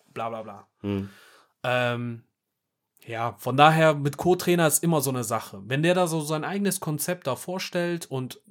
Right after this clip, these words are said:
Speaker 1: immer noch eine Verbindung hat zur Mannschaft, ja. Aber ansonsten, keine Ahnung. Wer weiß, vielleicht kommt ja so ein Christoph Daum oder so. <laughs> Oh ja, oh ja. <laughs>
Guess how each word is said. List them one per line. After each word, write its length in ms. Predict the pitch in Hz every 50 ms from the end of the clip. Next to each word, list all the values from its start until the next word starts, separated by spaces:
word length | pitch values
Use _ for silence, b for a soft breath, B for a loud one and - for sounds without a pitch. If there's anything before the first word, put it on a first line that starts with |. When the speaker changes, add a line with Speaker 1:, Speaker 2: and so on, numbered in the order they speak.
| - 117 -
Speaker 1:
immer 240 | - 156 160 156
noch 260 | 151 151 143 - - _ _ -
eine 120 | - 135 127
Verbindung 460 | - 127 120 117 147 165 175 165 156
hat 120 | 156 143
zur 120 | - - 131
Mannschaft, 380 | 123 127 120 - 120 - -
ja. 300 | - 117 135 147 156 160 _ B B B B B B B B B B B B
Aber 200 | - - - - 123
ansonsten, 800 | 120 110 101 120 117 117 120 - - - 123 113 110 110 104 98 -
keine 200 | - - 101 92
Ahnung. 240 | 104 107 107 110 - _ b b b b b b
Wer 100 | - 120
weiß, 180 | 123 139 139 139
vielleicht 220 | 139 127 120 -
kommt 140 | - 147 139
ja 80 | 139 123
so 120 | 120 117
ein 300 | 113 113 113 113 - - _ -
Christoph 360 | - 143 - - 131 110 -
Daum 240 | - 120 131 131 123
oder 180 | 113 107 - -
so. 80 | 120
<laughs> 1700 | 123 104 143 147 - - 120 123 123 - - - - - 143 - 175 - 165 147 320 - 175 - 330 330 170 - - 339 311 - - - 330
Oh 220 | 254 185 165 143 131
ja, 420 | 143 254 294 - - - - - - - 196
oh 380 | 175 151 147 143 139 127 117 -
ja. 460 | - 254 - 104 - - - - - -
<laughs> 580 | 196 190 196 - - 226 214 208 202 202 196